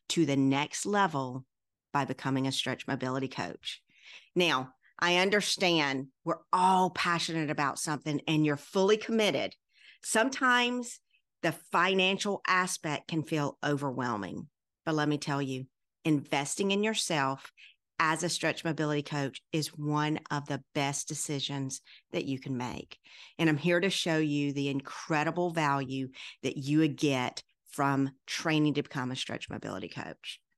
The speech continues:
First and foremost, let's talk about the impact you can have on people's lives. As a P T A, you already hold the power of helping someone recover from surgery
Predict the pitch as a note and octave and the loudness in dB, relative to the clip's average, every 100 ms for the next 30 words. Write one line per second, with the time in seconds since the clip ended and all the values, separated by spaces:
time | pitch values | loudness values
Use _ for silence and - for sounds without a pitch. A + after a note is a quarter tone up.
0 | _ _ _ _ F#3+ F#3+ E3+ D3 C#3+ D3 | _ _ _ _ 0 2 0 0 2 4
1 | D3+ E3 - - - - B3 A#3 - F#3+ | 4 2 -2 -8 -14 -10 -4 -2 0 0
2 | F3 D#3+ C#3+ - _ D#3+ D#3 D#3 C3+ - | 0 0 -2 -4 _ 2 2 0 -4 -4
3 | C#3+ C3+ C#3 B2+ C3 C#3+ B2+ B2 B2+ A#2+ | -6 -2 -2 0 -2 -4 -8 -8 -8 -4
4 | A2 F2+ F#2 - - - - - - E3+ | -2 -2 -6 -10 -14 -18 -20 -18 -4 -2
5 | E3 E3+ G3+ - G#3+ D#3 C#3+ D#3 - - | 0 0 0 2 4 4 2 0 -6 -4
6 | D#3+ - - - F3 E3 F3 D#3+ D#3 D3+ | -2 -2 -4 0 4 6 6 4 4 4
7 | D3 - E3+ D#3+ - D3+ - - E3 D#3+ | 2 2 2 2 0 -4 -6 -2 2 4
8 | D#3+ - C#3 - D3+ C#3 D3+ C#3 D3 C#3 | 4 2 -2 -4 -6 -2 -2 -2 -2 0
9 | C#3 C3+ C3+ - C#3 D3+ D3+ C3+ C3 - | 2 0 -4 -4 -2 -2 -4 -4 -4 -2
10 | C#3 C#3+ F#3 G3 A3 | -2 -2 -2 -2 -2